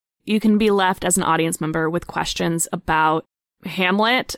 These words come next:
about Hamlet's true feelings for Ophelia and the nature of their relationship before the actions of the play, whether Gertrude was having an affair with Claudius before Claudius killed King Hamlet,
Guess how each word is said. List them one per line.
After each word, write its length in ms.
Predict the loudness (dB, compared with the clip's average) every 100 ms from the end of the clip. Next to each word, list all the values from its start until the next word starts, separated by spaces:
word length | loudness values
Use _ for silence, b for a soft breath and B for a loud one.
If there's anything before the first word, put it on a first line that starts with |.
| -4
about 560 | 0 2 4 2 0
Hamlet's 480 | -2 0 0 0 -2
true 240 | 0 2 2
feelings 360 | 2 2 0
for 120 | 0
Ophelia 760 | -2 0 2 4 4 2 2 0 -2
and 300 | 0 0 -2
the 160 | -2
nature 300 | 0 0 0
of 80 | 0
their 160 | 0 0
relationship 640 | 0 0 -2 -2 -4 -4
before 460 | -8 -6 0 0 0
the 100 | 0
actions 400 | -2 -2 -4 -4
of 80 | -6
the 80 |
play, 540 | -8 -2 0 2 0 -4 _ _ _ _ _ _
whether 560 | -4 0 2 2 2 0
Gertrude 460 | 0 0 2 2 2
was 180 | 2 0
having 260 | 0 0
an 60 | -2
affair 380 | -4 -4 0 0
with 180 | 0 -4
Claudius 500 | -2 2 2 2 -2
before 260 | -2 -4
Claudius 480 | -2 0 0 0 -2
killed 360 | -4 -2 -2 -2
King 220 | -2 0
Hamlet, 600 | 0 0 2 0 -2